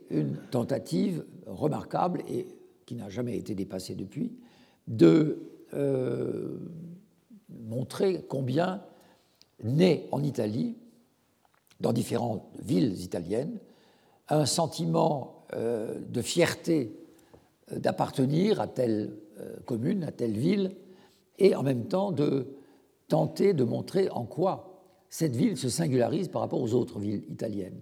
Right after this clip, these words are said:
Une sorte de rivalité, euh, savante pour l'affirmation de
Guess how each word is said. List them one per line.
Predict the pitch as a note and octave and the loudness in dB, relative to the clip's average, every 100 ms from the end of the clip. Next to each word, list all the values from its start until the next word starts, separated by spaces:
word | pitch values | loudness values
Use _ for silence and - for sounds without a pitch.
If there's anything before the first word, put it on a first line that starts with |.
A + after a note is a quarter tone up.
| - | -16
Une | F#3 | -6
sorte | G#3 C3 | -2 0
de | |
rivalité, | B2 D3+ C#3 C#3+ - D#3 - - - - _ _ - | 2 2 2 0 0 0 -2 -12 -20 -20 _ _ -10
euh, | - - - | -6 -6 -6
savante | - B2+ B2+ G#3 G#3 - - - _ _ _ _ | 0 2 4 2 -2 -10 -20 -20 _ _ _ _
pour | F#3 A#3+ G#3 - - | 4 6 6 -2 0
l'affirmation | C#3 F#3 - D3 C#3+ - - B2+ A3 - - _ _ _ _ - | 6 6 6 0 0 -2 -4 -6 -6 -14 -20 _ _ _ _ -12
de | D3 F3 G3 - - F3 - | -8 -2 4 6 8 4 2